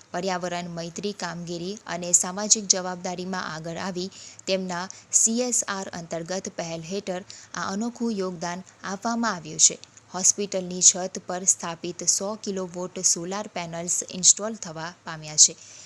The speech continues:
આથી હોસ્પિટલની વીજળી જરૂરિયાતનો મોટો ભાગ સૂર્ય ઉર્જાથી પૂરી પાડી શકાય છે. આ સોલાર રૂફટોપ ડોક્ટર્સ ક્વાર્ટર્સ અને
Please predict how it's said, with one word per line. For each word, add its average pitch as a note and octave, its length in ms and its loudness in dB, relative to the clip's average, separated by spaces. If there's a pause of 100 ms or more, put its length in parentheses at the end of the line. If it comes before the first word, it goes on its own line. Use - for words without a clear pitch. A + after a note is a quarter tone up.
(140)
આથી F3+ 240 -2
હોસ્પિટલની G3+ 640 0
વીજળી F#3 380 0
જરૂરિયાતનો F3+ 880 0 (420)
મોટો G3+ 320 0
ભાગ F3 340 -4
સૂર્ય G#3 400 2
ઉર્જાથી G3 540 2
પૂરી E3+ 260 -4
પાડી E3 300 2
શકાય D#3+ 380 2
છે. - 200 10 (380)
આ F3+ 100 -2
સોલાર G#3 480 2 (200)
રૂફટોપ F#3+ 500 -4 (760)
ડોક્ટર્સ F#3+ 540 -2
ક્વાર્ટર્સ F3+ 640 -2
અને E3+ 360 -6